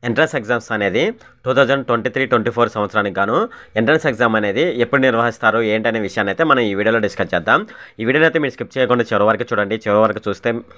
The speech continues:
మీకు అర్థమవుతుంది. అంతేకాకుండా నాది ఒక రిక్వెస్ట్ ఫ్రెండ్, అదేమిటంటే ఈ వీడియో కనుక మీకు నచ్చినట్లయితే ఇక్కడ క్రింద ఉన్న రెడ్ కలర్ సబ్స్క్రైబ్ బటన్ మీద అయితే ప్రెస్ చేయండి. ఫ్రెండ్స్, చాలామంది అయితే నా వీడియోస్ చూస్తున్నారు కానీ ఎవరు కూడా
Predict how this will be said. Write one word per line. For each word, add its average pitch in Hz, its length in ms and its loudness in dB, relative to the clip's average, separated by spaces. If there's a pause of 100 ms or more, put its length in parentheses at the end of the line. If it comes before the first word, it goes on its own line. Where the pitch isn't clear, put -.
(240)
మీకు 113 160 0
అర్థమవుతుంది. 104 480 -4 (380)
అంతేకాకుండా 143 500 2
నాది 113 160 0
ఒక 113 80 -8
రిక్వెస్ట్ 120 240 -2
ఫ్రెండ్, 123 180 0 (100)
అదేమిటంటే 120 440 0 (140)
ఈ 107 100 -6
వీడియో 117 200 0
కనుక 117 220 -2
మీకు 98 160 -6
నచ్చినట్లయితే 110 440 -4
ఇక్కడ 98 200 -6
క్రింద 113 180 0
ఉన్న 123 160 2
రెడ్ 110 140 -8
కలర్ 113 200 -4
సబ్స్క్రైబ్ 110 320 -2
బటన్ 101 180 -4
మీద 95 140 -4
అయితే 123 180 -4
ప్రెస్ 95 160 -4
చేయండి. 98 220 0 (420)
ఫ్రెండ్స్, 156 240 0
చాలామంది 127 380 6
అయితే 123 160 0
నా 107 120 0
వీడియోస్ 113 240 2
చూస్తున్నారు 104 460 0
కానీ 110 180 2 (120)
ఎవరు 107 200 2
కూడా 110 120 2